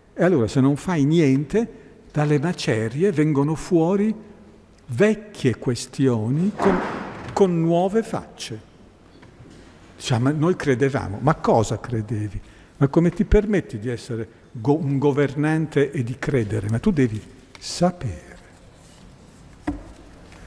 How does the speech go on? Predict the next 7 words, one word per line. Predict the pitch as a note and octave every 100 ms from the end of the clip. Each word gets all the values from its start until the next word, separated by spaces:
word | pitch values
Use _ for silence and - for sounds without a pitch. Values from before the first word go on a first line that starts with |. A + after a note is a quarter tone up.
| - - - - - -
Allora, | G3+ D3+ B2 D#3+
e | E3+
chiudo. | - A#2+ A#2 C3 C3 - - - -
Sono | - F3 E3
sfide? | - - F3+ F3 C#3+ F3+ -
Sì. | - C#3+ C#3+ - - - - _ _ _ _
Accidenti. | C#3+ - B2 G#2 B2+ -